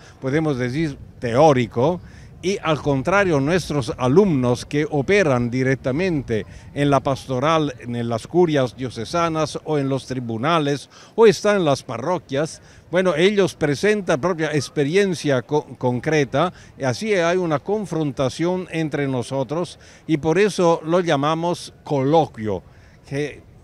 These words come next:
Quiere decir, un es-, es cambio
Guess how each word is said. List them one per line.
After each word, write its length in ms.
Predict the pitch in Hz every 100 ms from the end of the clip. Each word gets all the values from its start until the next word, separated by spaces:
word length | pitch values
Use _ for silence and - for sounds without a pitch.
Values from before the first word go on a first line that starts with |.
| - -
Quiere 180 | 160 165
decir, 640 | 135 131 - 185 208 180 - - -
un 180 | 160 165
es-, 380 | 160 135 - -
es 180 | 151 -
cambio 720 | - 185 156 135 131 156 170